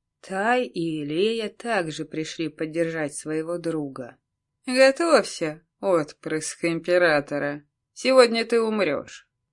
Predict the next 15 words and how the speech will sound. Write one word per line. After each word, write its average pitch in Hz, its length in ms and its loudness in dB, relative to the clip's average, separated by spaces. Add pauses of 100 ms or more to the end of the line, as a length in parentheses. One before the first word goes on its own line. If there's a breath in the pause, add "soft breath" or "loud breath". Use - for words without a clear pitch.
(160)
выкрикнул 165 800 -4
Азазель. 160 680 -10 (460)
«Попробуй, 208 600 0
если 160 320 -4
сможешь», 147 720 -6 (500)
спокойно 254 720 -4
ответил 180 600 -6
Аксель. - 580 -16 (720)
Их - 280 -4
клинки 208 560 -6
со 202 220 0
звоном 196 440 -2
скрестились, 240 1000 -8 (300)
полоснув 202 580 0 (160)
искрами. 143 760 -12